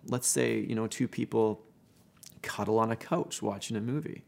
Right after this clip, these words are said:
Most people would say that's more than friends, and maybe that's inappropriate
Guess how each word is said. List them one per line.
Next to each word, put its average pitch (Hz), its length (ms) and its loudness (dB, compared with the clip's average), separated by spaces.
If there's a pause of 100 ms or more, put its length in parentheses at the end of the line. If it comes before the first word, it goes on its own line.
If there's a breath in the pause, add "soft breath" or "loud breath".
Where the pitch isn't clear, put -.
(100)
Most 156 220 10
people 139 100 10
would 120 100 10
say 110 180 6
that's 120 260 6
more 113 180 6
than 104 120 4
friends, 135 360 6
and 104 100 2
maybe 110 220 4
that's 101 300 0
inappropriate 104 840 -2